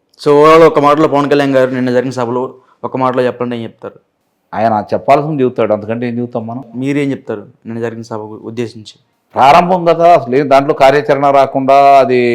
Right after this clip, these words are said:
Speaker 2: మనం ఏం మాట్లాడతాం? ఇప్పుడు నిన్న జరిగింది, ఆ తర్వాత దాని గురించి ఏం పట్టించుకున్నాడు? కేంద్రానికి నివేదికలు ఇస్తాడా? అంటే కేంద్రానికి ఇదిగో మేము ఎట్లా అనుకుంటున్నాము, ఆ?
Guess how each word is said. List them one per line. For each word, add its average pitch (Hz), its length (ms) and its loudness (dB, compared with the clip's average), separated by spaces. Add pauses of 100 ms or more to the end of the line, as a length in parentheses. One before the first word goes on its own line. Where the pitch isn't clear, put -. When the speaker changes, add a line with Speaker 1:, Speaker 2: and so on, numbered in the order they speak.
(200)
Speaker 2:
మనం 117 240 -4
ఏం 123 160 -4
మాట్లాడతాం? 127 560 -4 (500)
ఇప్పుడు 104 220 -6
నిన్న 113 160 -2
జరిగింది, 117 720 0 (180)
ఆ 120 80 4
తర్వాత 147 460 4
దాని 139 260 2
గురించి 135 260 -2
ఏం 131 120 -2
పట్టించుకున్నాడు? 110 840 -2 (280)
కేంద్రానికి 135 520 2
నివేదికలు 120 400 -2
ఇస్తాడా? 107 420 2
అంటే 113 220 -4
కేంద్రానికి 123 520 0
ఇదిగో 117 160 -2
మేము 110 160 -4
ఎట్లా 107 200 0
అనుకుంటున్నాము, 107 840 -4 (680)
ఆ? 190 260 -4